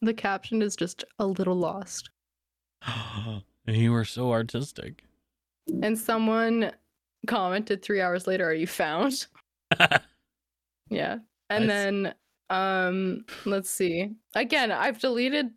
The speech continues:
Speaker 1: most of the ones that, <laughs> this one's, again, just wintertime. It's just,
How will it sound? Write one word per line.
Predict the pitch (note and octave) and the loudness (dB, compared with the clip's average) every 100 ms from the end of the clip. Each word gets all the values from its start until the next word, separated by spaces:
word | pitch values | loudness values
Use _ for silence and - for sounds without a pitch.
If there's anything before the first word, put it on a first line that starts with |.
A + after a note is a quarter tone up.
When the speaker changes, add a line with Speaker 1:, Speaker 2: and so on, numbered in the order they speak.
| _ | _
Speaker 1:
most | F#3 F#3+ F#3 G#3+ C4 | -2 2 2 2 -4
of | A#3+ | -2
the | A#3+ | 0
ones | A#3+ A#3+ | 0 0
that, | A3+ - - | 0 0 -2
<laughs> | B3 A#3+ - - | -2 -2 -4 -2
this | - B3 - | 0 -2 -4
one's, | C4 C4+ | -2 -2
again, | - G#3 G3 F3 F3+ | -2 -2 -2 -2 -2
just | A#3 A3+ | -4 -2
wintertime. | G3+ F#3+ A3 G#3 A3+ G3+ | -2 0 -2 -2 -2 -2
It's | G#3 - | -4 -6
just, | F#3 | -8